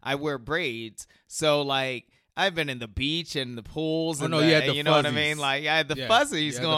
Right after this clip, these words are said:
Speaker 1: on.
Speaker 2: fuzzies.
Speaker 1: Like, even though my hair had been just done before leaving,
Speaker 2: Nah, it
Speaker 1: it
Speaker 2: doesn't
Speaker 1: didn't look
Speaker 2: matter.
Speaker 1: that way
Speaker 2: No,
Speaker 1: <laughs> when
Speaker 2: yeah.
Speaker 1: I got back. So, like, I had to be in front of all these, like, Angela Rye was there, and, um,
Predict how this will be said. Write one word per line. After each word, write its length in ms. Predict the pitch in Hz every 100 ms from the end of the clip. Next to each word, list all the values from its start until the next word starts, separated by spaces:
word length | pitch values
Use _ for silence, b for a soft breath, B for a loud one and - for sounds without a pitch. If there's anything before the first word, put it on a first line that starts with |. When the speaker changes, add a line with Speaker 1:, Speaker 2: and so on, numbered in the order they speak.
| 147
Speaker 1:
on. 180 | 147 135
Speaker 2:
fuzzies. 260 | 101 - -
Speaker 1:
Like, 200 | 175 202
even 180 | 226
though 120 | 226 208
my 140 | 180
hair 220 | 180 190
had 260 | 165 170 147
been 180 | 160 143
just 400 | 127 160 160 135
done 460 | 139 160 175 185 202 b b
before 520 | - 147 - 170 180 180
leaving, 560 | 165 175 185 190 208
Speaker 2:
Nah, 200 | - 123
it 40 | 120
Speaker 1:
it 20 |
Speaker 2:
doesn't 220 | 156 185 196
Speaker 1:
didn't 200 | 170 185
look 180 | 208
Speaker 2:
matter. 220 | 151 151 160
Speaker 1:
that 40 |
way 100 | 156
Speaker 2:
No, 100 | 120
Speaker 1:
<laughs> 120 | 226
when 100 | 233
Speaker 2:
yeah. 60 | 170
Speaker 1:
I 60 | 160
got 300 | 160 151 135
back. 380 | 233 269 110 B B B
So, 280 | - 208
like, 440 | 196 185 180 175 170
I 140 | 185 262
had 120 | 240
to 100 | 196
be 140 | 175
in 80 | 175
front 180 | 160 170
of 80 | 160
all 180 | 143 151
these, 220 | 160 156
like, 320 | 147 139 131 B B
Angela 520 | 151 175 180 190 180 160
Rye 500 | 160 156 160 160 165
was 200 | 170 151
there, 420 | 160 160 160 165
and, 240 | 135 147 143
um, 560 | 143 139 135 131 123